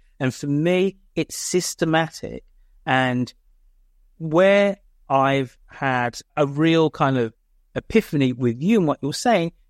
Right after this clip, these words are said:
is that you take this back to Ronald Reagan. And I take it back to Margaret Thatcher in, in the United Kingdom. And it is the hollowing out of social services, whether it's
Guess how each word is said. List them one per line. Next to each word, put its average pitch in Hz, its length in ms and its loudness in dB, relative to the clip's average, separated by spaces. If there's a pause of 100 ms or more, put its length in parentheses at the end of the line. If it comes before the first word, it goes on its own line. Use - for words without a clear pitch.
is 170 140 0
that 165 120 2
you 175 120 -2
take - 340 -2
this - 140 -8
back - 340 -6
to - 120 -4
Ronald 101 460 -4
Reagan. 110 480 -2 (300)
And 127 140 2
I 160 140 2
take 165 240 -2
it - 140 -6
back 110 240 2 (100)
to - 100 -10
Margaret 110 440 -2
Thatcher - 420 -4
in, 104 200 0
in 113 180 -2
the 104 80 -2
United 104 560 -4
Kingdom. 127 460 -2 (440)
And 135 140 4
it 131 160 0
is 113 400 -2 (320)
the 127 100 -2
hollowing 165 480 2
out 135 280 0 (100)
of - 80 -12
social 120 400 0
services, - 760 -4
whether 131 260 2
it's - 180 -4